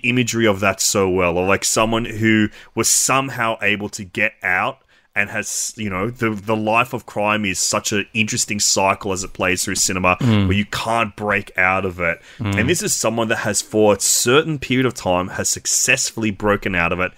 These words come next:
Speaker 1: and is enjoying his retirement. And the way that r-, having Ray Winston play this character, who is just, for me, one of my very, very favorite actors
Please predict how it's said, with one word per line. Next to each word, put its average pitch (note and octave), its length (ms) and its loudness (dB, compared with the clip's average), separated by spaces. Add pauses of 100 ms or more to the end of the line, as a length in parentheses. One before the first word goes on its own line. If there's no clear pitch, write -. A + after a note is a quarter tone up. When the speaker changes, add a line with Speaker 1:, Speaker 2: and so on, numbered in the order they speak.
(300)
Speaker 1:
and A2 380 -2
is A2 320 -4
enjoying G#2+ 680 2
his G2 200 0
retirement. F2+ 720 -2 (340)
And A2 220 0
the A#2 100 -4
way C3 320 0
that F#3 180 0
r-, A2+ 280 -10
having D3+ 440 -4
Ray B2+ 220 0
Winston A2+ 480 -4
play G2 240 -2
this F#2+ 160 -4
character, E2+ 600 -4
who G#2+ 260 -2
is G#2 440 4 (500)
just, E3+ 380 2 (180)
for B2+ 240 -2
me, A#2 400 2
one A2+ 240 0
of A2 120 -4
my A2 140 -2
very, G#2 560 0
very A#2+ 240 -2
favorite G2+ 580 -2
actors F2+ 680 -2